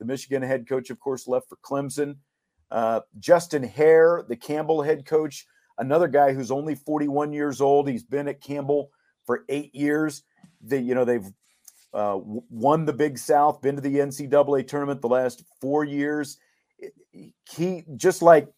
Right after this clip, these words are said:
both Cliff Godwin, who we mentioned earlier, and Link Jarrett, he's a guy who came up when the Clemson search came open. So I think, you know, he's kind of an interesting one, a lot of success down there in the Big South.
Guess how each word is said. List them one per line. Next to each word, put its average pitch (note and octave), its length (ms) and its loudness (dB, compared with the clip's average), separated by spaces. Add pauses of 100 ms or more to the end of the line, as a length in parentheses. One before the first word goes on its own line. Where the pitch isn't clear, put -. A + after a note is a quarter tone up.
both D3 320 4
Cliff E3 280 0
Godwin, D3 400 8
who C#3 80 -2
we C#3 120 -2
mentioned C3+ 340 -4
earlier, C#3+ 400 2
and B2 100 -4
Link C#3 240 -8
Jarrett, C3 480 2 (320)
he's D3 200 -6
a D#3 60 0
guy C3 480 4
who A#2 220 -8
came C#3 320 -4
up C3+ 260 2 (200)
when A#2 140 -6
the G2 80 -8
Clemson C3+ 580 -6
search - 640 -6 (420)
came C#3+ 360 -4
open. C#3+ 380 0
So - 160 -2
I A#2 100 0
think, A#2+ 300 -8 (280)
you B2 80 -6
know, A2 100 -4
he's C#3 220 -4
kind D3+ 240 0
of C#3+ 60 -2
an D3 140 -4
interesting D3 500 -8
one, C#3 220 -2
a A#2+ 60 -2
lot A#2 200 0
of C#3 80 -6
success C3+ 440 -4
down C3+ 260 -4
there B2+ 280 -4 (600)
in B2 100 -4
the A2 60 -4
Big G2+ 220 -6
South. B2+ 540 0